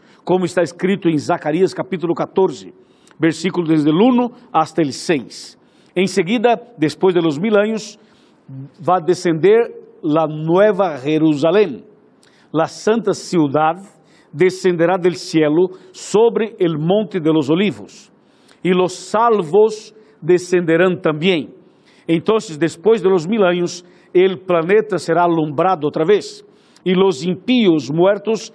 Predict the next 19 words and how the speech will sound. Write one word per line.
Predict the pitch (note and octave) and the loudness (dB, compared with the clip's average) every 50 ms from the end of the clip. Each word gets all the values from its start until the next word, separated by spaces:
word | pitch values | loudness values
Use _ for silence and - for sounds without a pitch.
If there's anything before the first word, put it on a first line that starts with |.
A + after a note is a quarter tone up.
| _ _ - _ | _ _ -14 _
resucitarán, | - E3 F3 F#3 F#3+ G3 F#3+ F#3 - E3+ E3 - - E3 C3+ - E3 E3 F#3+ G3 F3 C#3+ A2 - - - - - - | -2 0 2 2 2 2 0 0 -4 -8 -6 -6 -6 -6 -4 -2 0 0 2 0 0 -2 -6 -8 -14 -20 -20 -10 -4
y | E3 F3 F#3 | -2 0 0
el | F#3 F3+ D#3 | 0 0 -2
diablo | D#3 E3 F#3 G#3+ A3+ G3+ G#3+ A#3 A#3 - - - _ _ _ _ _ | 0 2 2 2 2 0 0 -4 -4 -4 -6 -18 _ _ _ _ _
se | - - - F3+ | -14 -8 -8 -6
sentirá | - - - F#3 F#3 - - F3+ F3+ F#3+ G3+ G#3+ G3+ | -4 -2 0 0 0 0 0 0 2 2 2 0 0
un | G3+ F3+ - | -4 -6 -4
poquito | - E3 C#3+ - F#3+ G#3 D#3 - F#3+ - | -4 -4 -4 -2 -4 -2 0 0 0 0
que, | - F3+ F3 E3+ E3 D#3 - - - - - _ | 2 2 2 2 2 0 -2 -6 -14 -20 -20 _
que | _ - E3 | _ -2 -2
libre | D#3 D#3+ F3+ B3 B3+ G3+ C#3+ D#3 D#3 D3 A#2 - - _ _ - _ _ - | 0 2 4 4 4 2 2 0 -2 -2 -2 -6 -14 _ _ -20 _ _ -8
y | D#3+ D#3 | -8 -8
suelto | - - - - - G#3+ A#3 A#3+ A3+ G3+ E3 - - - D#3+ A#2+ F#2+ - - | -8 -8 -10 -4 2 4 4 4 4 2 -4 -8 -6 -4 -4 -4 -6 -6 -4
de | C#3+ D#3+ D3+ | -2 -2 -2
su | - - G3 F#3+ - | -2 -2 -4 -4 -4
prisión | - - F#3+ F3+ D#3+ - - A3+ A#3 A3 F3 C#3 A#2+ - - - _ _ _ | -2 -4 -4 -4 -4 -4 0 0 0 0 0 -2 -8 -14 -16 -20 _ _ _
de | - D3+ E3 | 0 0 0
mil | D#3+ F3+ G3 G3+ | 2 2 2 2
años. | G#3 G3+ F#3 D3+ A#2+ G2 - - - - | 2 0 0 -4 -8 -12 -18 -20 -20 -20